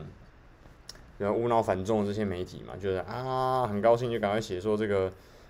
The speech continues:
甘肃啊封城啊怎么样怎么样，但是其实没有，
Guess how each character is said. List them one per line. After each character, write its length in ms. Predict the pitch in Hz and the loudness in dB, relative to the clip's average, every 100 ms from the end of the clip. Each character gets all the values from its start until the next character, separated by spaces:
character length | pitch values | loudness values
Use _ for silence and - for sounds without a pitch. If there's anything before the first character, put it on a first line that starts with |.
| - | -4
甘 200 | 117 120 | 0 0
肃 240 | 110 127 | 0 2
啊 200 | 107 98 98 | 6 6 4
封 240 | 117 113 | 0 -2
城 280 | 117 101 87 | -2 -4 -4
啊 140 | 87 | -6
怎 100 | 87 | -6
么 60 | 90 | -4
样 160 | 92 90 | -4 -4
怎 80 | |
么 80 | 76 | -8
样， 220 | 73 71 139 - - - - | -8 -10 -12 -20 -20 -20 -8
但 100 | 98 | -4
是 240 | 107 101 92 - - - - - | -2 -4 -6 -16 -20 -20 -20 -14
其 120 | 98 | -10
实 120 | 95 | -6
没 180 | 95 95 | -4 -4
有， 180 | 78 | -6